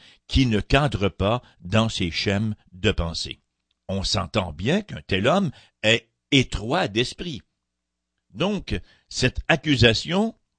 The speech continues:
qu'on porte vers les chrétiens, hein, cette, euh, accusation qu'ils sont étroits d'esprit, elle vaut dans une bien plus large mesure, très souvent,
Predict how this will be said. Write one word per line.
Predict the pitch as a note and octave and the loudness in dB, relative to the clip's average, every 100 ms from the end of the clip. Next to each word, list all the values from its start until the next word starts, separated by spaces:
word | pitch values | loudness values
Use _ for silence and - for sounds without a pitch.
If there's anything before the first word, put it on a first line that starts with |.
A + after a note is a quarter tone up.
| _ _ _ _ - | _ _ _ _ -6
qu'on | B2 A#2+ | -4 -4
porte | - D3+ G#2+ | 0 0 2
vers | A2 | -2
les | G#2 F#2+ | 0 -4
chrétiens, | F2+ F#2 - D#3+ - _ _ - | -4 -8 -2 -2 -2 _ _ -4
hein, | C#3+ G3+ - _ _ _ | -2 -2 -6 _ _ _
cette, | - - G#2+ G2+ - | -10 -2 0 0 0
euh, | G2+ G2 E2 - _ _ _ _ _ - | 2 2 0 -6 _ _ _ _ _ -4
accusation | A2+ - G#2+ A#2 G#2 A#2 B2 | -4 -2 0 0 0 -2 -4
qu'ils | G#2 G#2+ | -2 -4
sont | - A2+ - | -2 -4 2
étroits | C3 G#2 G2+ | 0 2 -2
d'esprit, | F2 F#2+ - D3+ F3 - - _ | 0 -4 -4 -4 -6 -10 -20 _
elle | B2+ C3 G#2 | 2 4 2
vaut | F#2+ D#3 D3 | -2 0 0
dans | G#2 A2 G#2 | 0 -2 -2
une | G2+ G2+ | -2 -4
bien | F#2+ A#2+ F3 D#3+ | -4 0 0 0
plus | A#2 | -2
large | G#2 A2 F2+ | -4 -6 -4
mesure, | G2 F#2+ F#3 F#3+ - | -4 -2 -2 -4 -4
très | F#2+ F#2+ | -2 -4
souvent, | - A#2 E3+ A3+ | -2 -2 -2 -2